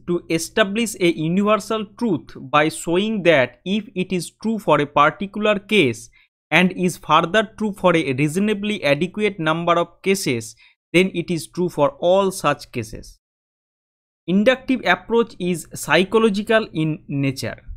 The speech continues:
It is a method of constructing a formula with the help of adequate number of concrete examples. Inductive method of teaching leads us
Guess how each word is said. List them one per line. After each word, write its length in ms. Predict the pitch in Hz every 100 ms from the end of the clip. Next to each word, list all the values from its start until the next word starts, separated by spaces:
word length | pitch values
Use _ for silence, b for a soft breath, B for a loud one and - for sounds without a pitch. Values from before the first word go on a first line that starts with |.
| - _ _ _ _ _ -
It 120 | 180
is 100 | 196
a 80 | 196
method 480 | 151 175 214 269 269
of 280 | 214 214 -
constructing 800 | 180 180 - 208 - 233 226 -
a 80 | 165
formula 680 | - 160 196 190 127 120 -
with 200 | 160 156
the 140 | 165
help 420 | 113 139 202 202
of 180 | 190 190 -
adequate 600 | 151 170 196 226 214 156
number 360 | 143 156 156
of 300 | 165 208 202
concrete 640 | 175 185 190 - 208 196 -
examples. 880 | 143 127 123 127 110 107 - - - _ _ _ _ _ _ _ _ _
Inductive 520 | 190 220 269 269 277
method 560 | 220 196 196 226 139 131
of 180 | 160 -
teaching 340 | 190 185 220 202
leads 460 | 151 185 185 - -
us 280 | - 180 190